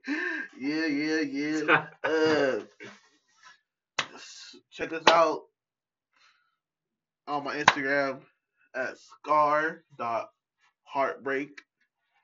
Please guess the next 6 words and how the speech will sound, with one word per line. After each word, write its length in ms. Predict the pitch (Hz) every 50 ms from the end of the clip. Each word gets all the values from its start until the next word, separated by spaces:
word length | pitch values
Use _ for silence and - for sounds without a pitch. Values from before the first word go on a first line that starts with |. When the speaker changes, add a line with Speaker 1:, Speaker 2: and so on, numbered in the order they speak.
| _ _ _ _ _ _ _ -
Speaker 1:
And 500 | - 110 123 120 123 120 113 113 113 110 113 - _ _ _ _ _ _ _ _ _ _ _ _
check 240 | - 143 127 127 139
out 240 | 131 127 123 - - _ _ _ _ _ _ -
my 200 | 117 127 127 127
boy 260 | 120 120 117 113 113
Josiah 760 | 110 110 104 104 107 - - 127 131 131 131 123 120 123